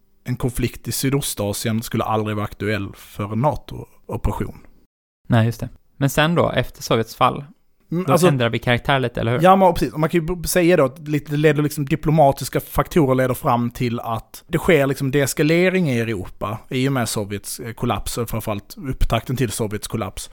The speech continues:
Speaker 1: där man sluter en rad olika avtal med, eh, med Sovjetunionen, som till exempel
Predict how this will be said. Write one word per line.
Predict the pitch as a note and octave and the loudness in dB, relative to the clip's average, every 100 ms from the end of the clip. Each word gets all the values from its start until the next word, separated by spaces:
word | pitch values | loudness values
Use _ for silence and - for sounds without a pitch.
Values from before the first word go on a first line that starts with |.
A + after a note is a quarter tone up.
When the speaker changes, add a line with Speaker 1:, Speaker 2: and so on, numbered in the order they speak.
| _ _ - | _ _ -2
Speaker 1:
där | B2 | 0
man | B2+ | 2
sluter | D#3 A#2+ A2 - C3 | 2 0 0 -2 -2
en | |
rad | C#3 B2 G#2+ | 2 0 0
olika | A#2+ G#2 - | -2 -4 -4
avtal | B2 D#3+ E3+ - G2+ A2+ B2 _ _ _ | 2 2 2 -6 -6 -6 -8 _ _ _
med, | E3 B2+ A2 A2+ | 0 0 -2 -6
eh, | A2 A2 | -6 -8
med | B2 B2+ A#2+ A2 | -12 -8 -4 -4
Sovjetunionen, | - A2 G#2 - G2 F#2+ G#2 | -4 -6 -8 -8 -8 -6 -4
som | - B2+ | -2 -4
till | A#2+ A#2+ | -4 -6
exempel | A#2 A2 G2+ G#2 A2 | -2 -4 -4 -6 -6